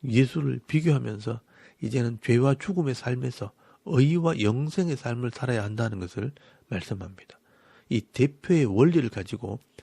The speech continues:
설명을 하는 것입니다. 여러분, 십이 절 말씀에 보시면 그러므로 한 사람으로 말미암아 죄가 세상에 들어오고 이 죄로 말미암아 사망이 들어왔나니 이와 같이 모든 사람이 죄를 지었으므로 사망이, 이 죽음이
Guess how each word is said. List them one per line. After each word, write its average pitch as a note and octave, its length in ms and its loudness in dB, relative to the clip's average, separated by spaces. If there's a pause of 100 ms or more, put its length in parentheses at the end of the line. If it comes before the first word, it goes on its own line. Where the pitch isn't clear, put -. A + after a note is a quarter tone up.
(140)
설명을 A#2+ 560 -4 (120)
하는 A2 200 -6
것입니다. G#2 480 -12 (360)
여러분, G2 180 -8
십이 G#2+ 320 -2
절 C3 160 0
말씀에 A2+ 340 -10
보시면 A2 440 -14 (240)
그러므로 A2+ 400 -4
한 F3+ 280 -6
사람으로 C3 420 -4
말미암아 G#2 540 -10 (340)
죄가 A#2+ 340 -2
세상에 B2 380 -6
들어오고 - 440 -12 (360)
이 D3 140 -4
죄로 B2 320 2
말미암아 G#2+ 560 -4 (160)
사망이 C3 520 -4
들어왔나니 G#2+ 560 -8 (380)
이와 A#2 200 0
같이 G#2 260 -8
모든 E3+ 500 2
사람이 D3+ 500 2
죄를 A#2+ 280 0
지었으므로 G#2+ 540 -6 (380)
사망이, C#3 800 0 (500)
이 C#3+ 220 0
죽음이 A2+ 600 0